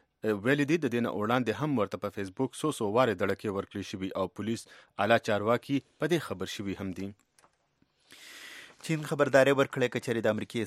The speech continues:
Speaker 2: صدر ډانلډ ټرمپ خپل ملک ته درآمد کوونکو سټیلو باندې پنځه ویشت فیصده او په الومینم مصنوعاتو باندې لس فیصده ټیکس لګولو پلان عملي کړو، نو دا به په نړیوال تجارت ډېر غټ اثر وغورځوي۔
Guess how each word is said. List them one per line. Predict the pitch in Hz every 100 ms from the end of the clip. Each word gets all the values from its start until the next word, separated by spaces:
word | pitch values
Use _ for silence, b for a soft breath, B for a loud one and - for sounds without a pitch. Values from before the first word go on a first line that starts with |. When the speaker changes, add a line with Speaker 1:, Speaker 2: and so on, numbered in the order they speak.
| -
Speaker 2:
صدر | 131 117
ډانلډ | 113 104 98
ټرمپ | 113 98
خپل | - 107
ملک | 104 107
ته | - 107
درآمد | 101 104 101 98
کوونکو | - 101 - 104
سټیلو | 95 - 131
باندې | 101 101 95 98 -
پنځه | 98 95
ویشت | 92 90 -
فیصده | 117 - 127 123
او | 117 107
په | - 107
الومینم | 131 127 104 98
مصنوعاتو | 98 - 101 95 98
باندې | 95 98
لس | 101 101 -
فیصده | 101 - 95
ټیکس | - 107 -
لګولو | 98 98 95
پلان | - 101 98
عملي | 87 95
کړو، | 113 131
نو | 120
دا | 113
به | 104
په | 92 104
نړیوال | 98 95 95
تجارت | 92 98 98 107 -
ډېر | 107 95 -
غټ | 95 -
اثر | 92 107
وغورځوي۔ | 92 101 92 95